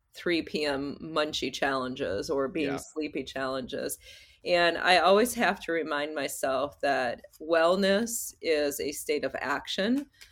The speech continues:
Speaker 1: Um,
Speaker 2: Yes.
Speaker 1: it has to be an active state. And so even though it,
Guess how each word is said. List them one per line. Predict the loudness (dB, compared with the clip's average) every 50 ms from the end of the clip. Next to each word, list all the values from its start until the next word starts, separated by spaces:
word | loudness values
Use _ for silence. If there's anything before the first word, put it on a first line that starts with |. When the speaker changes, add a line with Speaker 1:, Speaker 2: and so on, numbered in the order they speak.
| -20 -20 -10 _
Speaker 1:
Um, | -6 -4 -2 -2
Speaker 2:
Yes. | -4 -4 -4 -4
Speaker 1:
it | -4 -4 -2
has | -2 0 0 0 -2 -2 -6
to | -8 -4
be | -2 -2 -2
an | -2 -4 -6 -6 -2
active | -2 -2 -2 -2 -4 _ -4 -4 -2
state. | -6 -4 0 2 2 4 4 2 0 -2 -4 -10 _ _ _
And | -4 -2 0 0 0 0 -2 -2 -4
so | -4 -2 0 2 2 2 0 -2 -2
even | -4 -2 0 0 2 2 2
though | 2 4 4 4 4 4
it, | 2 0 -2 -8